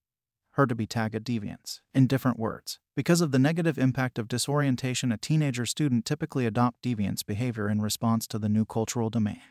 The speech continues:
Aloofness and withdrawal from peers. Aloofness and withdrawal area unit self-defensive mechanism that each human adopt and apply to avoid some undesirable outcome in their daily pursuit in life.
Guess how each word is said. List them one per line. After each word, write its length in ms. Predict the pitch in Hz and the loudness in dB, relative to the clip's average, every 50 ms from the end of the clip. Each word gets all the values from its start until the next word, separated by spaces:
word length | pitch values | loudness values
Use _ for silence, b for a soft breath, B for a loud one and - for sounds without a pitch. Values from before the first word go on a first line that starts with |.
| B B B | B B B
Aloofness 600 | - 139 123 135 151 147 - - 131 127 - - | -2 0 2 2 2 2 2 0 0 0 0 0
and 120 | 139 131 131 | 0 0 0
withdrawal 400 | 127 120 - - 143 135 131 123 | 0 -2 0 0 2 2 2 0
from 200 | - 120 110 110 | 0 0 0 0
peers. 440 | - 110 104 - - - - - - _ _ | 0 -4 -6 -6 -6 -10 -12 -12 -12 _ _
Aloofness 560 | - 131 127 139 143 - - 107 104 - - | -2 2 2 2 2 0 -2 -8 -8 -6 -2
and 160 | - 127 127 127 | 2 2 2 2
withdrawal 400 | 131 - - - 175 180 190 - | 0 -2 0 2 2 2 2 2
area 300 | 139 143 147 139 139 135 | 0 0 0 0 0 -2
unit 340 | 127 123 139 135 135 127 | 0 2 2 2 2 2
self-defensive 800 | - - 143 143 - - 156 143 - 151 151 151 - 165 147 - | 0 0 0 0 0 -2 -4 -2 2 2 2 2 2 -2 0 0
mechanism 540 | 135 131 127 - 123 113 107 98 113 117 113 | 0 0 2 2 2 2 4 4 2 2 2
that 120 | 110 110 | 0 -2
each 200 | 117 143 143 - | -4 -6 -6 0
human 240 | - - 165 147 127 | 4 4 6 6 6
adopt 360 | 117 101 123 123 131 - - | 4 4 2 2 0 0 -2
and 100 | 131 120 | 0 0
apply 280 | 117 - - 143 139 131 | 0 0 2 2 2 2
to 160 | 120 131 120 | 2 0 -2
avoid 320 | 110 101 120 120 117 107 | 0 2 2 0 2 2
some 180 | - - 127 123 | 2 2 2 2
undesirable 640 | 113 110 107 104 110 117 117 120 110 107 101 117 - | 2 2 0 0 0 2 2 2 0 0 -2 -4 -2
outcome 380 | - 123 127 - - - 110 110 | -2 -2 -2 -2 -2 0 2 4
in 80 | 110 | 4
their 140 | 107 107 104 | 4 2 0
daily 280 | 98 110 107 110 110 101 | 0 -2 -2 -2 -2 -4
pursuit 380 | - - 104 - - 113 104 | -4 -4 -4 -2 -2 -2 -2
in 140 | 104 107 110 | -2 0 0
life. 240 | 113 107 101 - - | -2 -2 -4 -8 -14